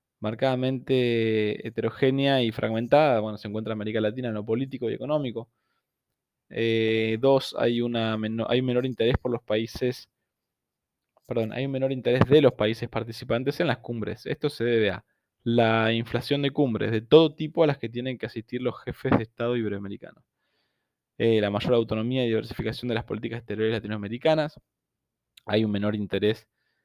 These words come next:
de Estados Unidos y Europa también por la, por América Latina, así como la irrupción de nuevos actores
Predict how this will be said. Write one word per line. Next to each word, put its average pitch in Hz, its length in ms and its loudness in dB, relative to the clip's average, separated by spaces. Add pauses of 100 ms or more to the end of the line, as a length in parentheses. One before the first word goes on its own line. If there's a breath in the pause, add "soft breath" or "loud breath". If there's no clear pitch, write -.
(140)
de - 80 -6
Estados 113 380 0
Unidos 110 600 -4
y 107 160 -4
Europa 107 320 0
también 101 360 -6
por 101 200 -8
la, - 460 -10 (160)
por - 100 -6
América 104 300 -2
Latina, 143 400 0
así - 220 -8
como 113 160 -6
la 107 80 -2
irrupción 104 520 -4 (340 soft breath)
de 113 100 -2
nuevos 127 260 0
actores 117 480 2